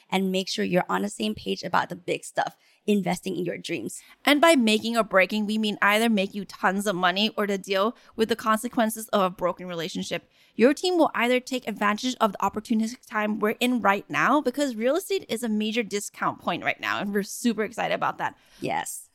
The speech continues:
Speaker 2: Or you could lose your money, point blank, if your un-, if their underwriting is not conservative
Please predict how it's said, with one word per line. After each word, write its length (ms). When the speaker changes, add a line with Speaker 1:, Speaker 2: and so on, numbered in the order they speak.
Speaker 2:
Or 460
you 140
could 100
lose 200
your 100
money, 320
point 240
blank, 240
if 100
your 180
un-, 200
if 100
their 160
underwriting 440
is 120
not 220
conservative 520